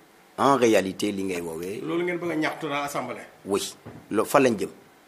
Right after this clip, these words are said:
Speaker 1: Alors, Assemblée nationale itam dañu seetlu, ñun bi ñu réunir les jeunes, les jeunes, euh, yi ma la wax sànq am même vision, ñi nekk à l'extérieur, par exemple, euh,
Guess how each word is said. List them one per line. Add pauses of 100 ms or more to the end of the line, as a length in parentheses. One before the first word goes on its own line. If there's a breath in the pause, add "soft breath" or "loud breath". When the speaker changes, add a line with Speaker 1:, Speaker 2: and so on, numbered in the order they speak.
(480 loud breath)
Speaker 1:
Alors,
Assemblée
nationale
itam
dañu
seetlu,
ñun
bi
ñu
réunir
les
jeunes, (240)
les
jeunes,
euh,
yi
ma
la
wax
sànq
am
même
vision, (500 loud breath)
ñi
nekk
à
l'extérieur, (140)
par
exemple,
euh,